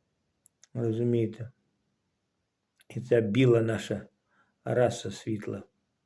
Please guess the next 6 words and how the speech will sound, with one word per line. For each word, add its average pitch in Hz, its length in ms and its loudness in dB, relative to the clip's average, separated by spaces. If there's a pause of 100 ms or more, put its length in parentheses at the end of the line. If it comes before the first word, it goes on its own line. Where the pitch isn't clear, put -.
(420)
вона 113 200 -4
якась 104 280 -4
гамняна, 104 680 -2 (1160)
тільки 107 320 -4
біду 104 360 0
несе. 98 400 -4